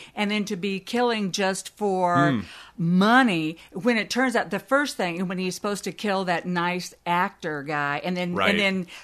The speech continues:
Speaker 1: the, the
Speaker 2: And he was going to,
Speaker 1: Chechen,
Speaker 2: too,
Speaker 1: he
Speaker 2: by
Speaker 1: was
Speaker 2: the way.
Speaker 1: going to,
Speaker 2: Yeah.
Speaker 1: but then he didn't have to.
Speaker 2: Right.
Speaker 1: And then he, and he realized this was a nice guy. So that was a thing where he was thinking he was killing the bad guys, and he, he actually,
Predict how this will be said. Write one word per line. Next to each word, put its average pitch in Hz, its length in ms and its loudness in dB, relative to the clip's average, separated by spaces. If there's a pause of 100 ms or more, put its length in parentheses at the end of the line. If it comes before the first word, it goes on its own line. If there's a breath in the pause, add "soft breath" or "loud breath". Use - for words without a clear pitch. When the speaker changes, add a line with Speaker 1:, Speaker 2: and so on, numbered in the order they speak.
Speaker 1:
the, 185 500 2
the 175 140 -4
Speaker 2:
And 165 120 -2
he 165 80 6
was - 120 6
going 214 220 6
to, 220 60 6
Speaker 1:
Chechen, 190 220 4
Speaker 2:
too, 151 200 2
Speaker 1:
he 302 80 6
Speaker 2:
by - 60 4
Speaker 1:
was 247 100 4
Speaker 2:
the 170 60 -2
way. 254 60 6
Speaker 1:
going 269 260 6
to, 254 100 -2
Speaker 2:
Yeah. 107 180 2 (240 loud breath)
Speaker 1:
but 233 180 4
then 240 200 6
he 226 140 0
didn't 185 260 2
have 208 460 2
to. 165 340 2
Speaker 2:
Right. 196 200 4
Speaker 1:
And 240 160 6
then 254 160 0
he, 233 240 -2
and 240 160 2
he 240 100 2
realized 240 500 0
this 196 180 -6
was 180 160 -2
a 180 60 0
nice 170 380 2
guy. 180 200 4
So 185 180 -2
that 233 280 4
was 208 300 2
a 180 100 2
thing 180 360 -4
where 165 260 0 (220 loud breath)
he 233 120 2
was 220 140 2
thinking 254 300 0
he 208 120 -2
was 185 160 -4
killing 190 360 -4
the 165 80 0
bad 160 380 -2
guys, 143 360 -2
and 170 140 -6
he, 165 160 -8
he 180 160 -4
actually, 160 600 -6